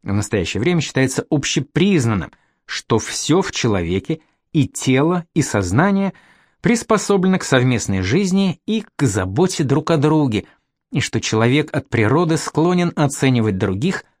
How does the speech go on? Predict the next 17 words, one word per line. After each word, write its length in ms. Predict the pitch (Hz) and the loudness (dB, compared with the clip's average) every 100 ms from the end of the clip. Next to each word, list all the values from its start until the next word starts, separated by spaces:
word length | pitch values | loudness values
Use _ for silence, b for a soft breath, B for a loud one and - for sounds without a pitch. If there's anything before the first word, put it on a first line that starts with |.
| _ | _
по 140 | 220 | 2
нравственным 680 | 202 110 117 - - 113 107 | 2 2 0 -2 -2 0 2
критериям. 520 | - 110 - 67 52 - _ _ _ _ _ _ _ _ _ _ _ | 0 -2 -2 -8 -10 -16 _ _ _ _ _ _ _ _ _ _ _
Вместо 340 | 110 120 - | 0 0 -2
того, 260 | 104 104 156 | -4 0 -2
чтобы 240 | - 107 | 0 0
рассматривать 680 | 107 110 - 127 123 107 101 | 0 -2 0 0 0 -2 0
нравственность 680 | 107 120 151 - - 87 - | 0 2 2 -2 -6 -6 -4
как 220 | - - B B B B - | -6 -6 B B B B 0
тонкий 400 | 185 165 - 147 | 2 2 2 2
налет 360 | 123 123 120 | 2 2 0
лоска, 520 | 127 196 190 - - - _ _ _ _ | 2 2 2 -4 -10 -12 _ _ _ _
теперь 280 | - - 247 | -6 -2 -2
утверждают, 560 | 233 214 123 143 139 | 0 -2 2 2 2
что 240 | 135 - 135 | 0 0 2
она 380 | 131 117 170 220 | 2 2 2 0
исходит 680 | - 175 - - 180 170 170 | -4 -4 -4 0 2 0 -4